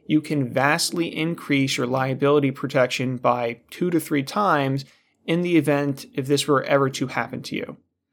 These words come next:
And, you know, I'm not alone in my example. We've had several clients over the years who have needed to utilize this coverage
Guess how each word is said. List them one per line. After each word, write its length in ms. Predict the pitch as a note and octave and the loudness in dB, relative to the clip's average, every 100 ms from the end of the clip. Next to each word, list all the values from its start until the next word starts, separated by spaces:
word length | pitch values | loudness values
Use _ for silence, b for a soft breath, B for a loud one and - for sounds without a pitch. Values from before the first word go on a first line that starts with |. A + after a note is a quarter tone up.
| _ | _
And, 300 | D#3+ E3 E3 | -4 -2 -2
you 60 | E3 | -2
know, 100 | D#3 | 0
I'm 160 | D#3+ F3 | 0 2
not 260 | F3+ E3+ E3+ | 2 2 0
alone 380 | D3 D3+ D3 | 2 2 2
in 140 | C#3 C3+ | 2 0
my 140 | C3 | 0
example. 520 | B2+ B2+ A#2+ A2 - | -2 -4 -6 -6 -6
We've 220 | C3+ C#3 C#3 | -2 -2 0
had 220 | D3+ C#3 | -2 0
several 440 | - E3 E3 F#3 | 0 2 2 0
clients 420 | F3+ E3 D#3+ D#3 | 0 0 0 0
over 180 | D3 C#3+ | 0 0
the 100 | B2+ | 0
years 300 | C3 B2+ B2+ | 0 -2 -2
who 180 | - C#3 | -2 -2
have 220 | C#3 C3+ | 0 0
needed 460 | C3 C3+ E3 F#3 D#3 | 0 0 0 0 0
to 120 | C#3+ | -2
utilize 540 | C3+ E3+ F3+ D3+ C#3+ | 2 4 4 4 2
this 160 | C#3 C3 | 0 -4
coverage 640 | - A3+ G3 C#3+ C3+ C3+ | 0 0 4 2 2 -2